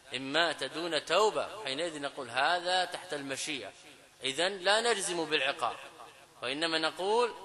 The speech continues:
يستحق العقاب أو قد يترتب العقاب،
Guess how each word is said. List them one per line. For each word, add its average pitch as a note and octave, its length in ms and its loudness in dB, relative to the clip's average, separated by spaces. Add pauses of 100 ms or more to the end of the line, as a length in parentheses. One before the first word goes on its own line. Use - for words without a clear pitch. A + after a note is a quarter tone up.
(560)
يستحق D3+ 720 0
العقاب C3 440 -2 (480)
أو A#3+ 540 6
قد A3 320 0
يترتب F3+ 760 0
العقاب، B2+ 420 -6